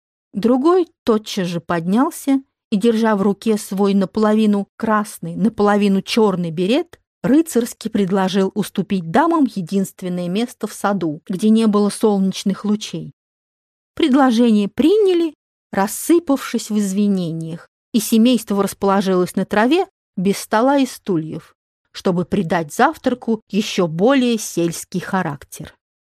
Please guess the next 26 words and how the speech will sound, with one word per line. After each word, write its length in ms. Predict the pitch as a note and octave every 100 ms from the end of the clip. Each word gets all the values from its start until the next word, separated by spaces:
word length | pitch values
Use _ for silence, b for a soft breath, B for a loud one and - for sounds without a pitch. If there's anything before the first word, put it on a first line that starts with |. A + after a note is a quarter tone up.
| _ _
Оба 220 | F#4 A3+
молодых 480 | A3 A3+ A#3+ G#3 A3
человека 640 | - G#3 G3+ G3 G#3 G#3
перенесли 640 | G#3 G3+ G3 G#3 G#3 - G3+
свои 340 | - G3+ F#3
приборы 480 | F#3 G3+ G3 F#3+ F3
на 140 | F#3 F#3
несколько 460 | F3+ - F3 -
шагов 380 | - F3+ F#3 F#3
в 40 |
сторону 560 | - - A4 G#4 G4 G4 _ _ -
и 60 | D4
продолжали 640 | D#4 A#3+ A#3 A3+ C#4+ B3+
завтракать. 800 | - D3 - - - E3+ - - _ _ _ _ -
Их 240 | D#4 - -
обнажённые 800 | G#3 G#3+ A3+ A3 B3+ G#3+ G3+ G#3
руки, 420 | D#4 E4+ - E3 _
которые 440 | G3 G3+ G#3+ G#3
всё 220 | G3 - G#3+
время 300 | A3 G#3 G3+
были 320 | G3 G#3 F#3+
на 120 | F#3
виду, 460 | G3 A3 F#3+ E3 - _ _ -
несколько 640 | G3+ C4 D#4 - C#4 D4
стесняли 600 | C#4 - D#4 - G4+ G#3+ D#3+
девушку. 720 | D#3+ D#3 D#3 - - E3